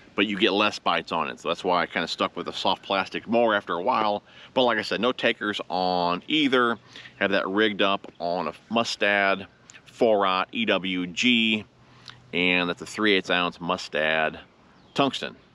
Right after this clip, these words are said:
For the rod, this is the Okuma Cycle Stick, seven-foot-two, heavy power, fast action. And this is the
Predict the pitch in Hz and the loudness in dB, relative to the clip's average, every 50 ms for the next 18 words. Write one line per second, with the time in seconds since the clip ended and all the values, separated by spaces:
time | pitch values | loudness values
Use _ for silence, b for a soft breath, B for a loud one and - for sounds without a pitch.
0 | _ _ _ - 151 156 139 107 92 101 117 135 143 131 120 - 110 123 127 - | _ _ _ 0 2 2 4 2 2 2 2 2 2 2 0 0 0 -2 -4 -4
1 | 123 104 104 104 98 92 - - - 156 156 127 104 - - 110 127 139 - 139 | -6 -4 0 2 2 2 0 -2 -4 -2 -2 -2 -4 -2 0 0 0 0 -2 -4
2 | - - - 147 139 - - - - 131 139 135 123 - 135 131 127 - - - | -6 -4 -2 -2 -2 -2 -4 -2 -2 -2 -2 -2 -6 -4 -4 -4 -4 -6 -4 0
3 | 127 123 123 127 120 107 - - 127 123 127 127 - - - 107 98 98 98 95 | 2 2 4 2 2 -2 -2 -2 -2 0 0 -2 -4 -4 -2 0 0 2 2 0
4 | 92 92 92 92 92 - _ B B B B B B B B B - - 110 113 | 0 0 0 -2 -2 -6 _ B B B B B B B B B -2 0 2 2
5 | 123 127 - 120 98 78 76 - - - 78 78 95 120 113 - - - - B | 0 0 0 0 0 0 0 -2 -6 -8 -8 -8 -8 -10 -12 -14 -20 -20 -20 B
6 | B B B B B B B B B - 90 101 107 - - 92 92 - - 95 | B B B B B B B B B -2 0 0 0 0 -2 -4 -6 -4 -2 0
7 | 92 90 82 | 0 0 0